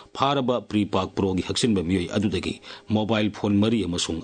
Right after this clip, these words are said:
ꯑꯙꯥꯔ ꯀꯥꯔꯗ ꯑꯃ ꯐꯪꯂꯦ꯫ ꯏꯝꯐꯥꯜ ꯑꯦꯌꯥꯔꯄꯣꯔꯠꯇ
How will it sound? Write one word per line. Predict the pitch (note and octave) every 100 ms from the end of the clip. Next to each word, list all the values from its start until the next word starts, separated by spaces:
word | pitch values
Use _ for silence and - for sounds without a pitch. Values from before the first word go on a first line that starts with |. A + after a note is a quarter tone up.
| -
ꯑꯙꯥꯔ | - F#2+ G2+
ꯀꯥꯔꯗ | - - -
ꯑꯃ | F2+ -
ꯐꯪꯂꯦ꯫ | - - - - - - - - - - - - - - - - - -
ꯏꯝꯐꯥꯜ | C3 D#3 F3+
ꯑꯦꯌꯥꯔꯄꯣꯔꯠꯇ | C3+ C#3+ D#3+ D#3 B2+ A2+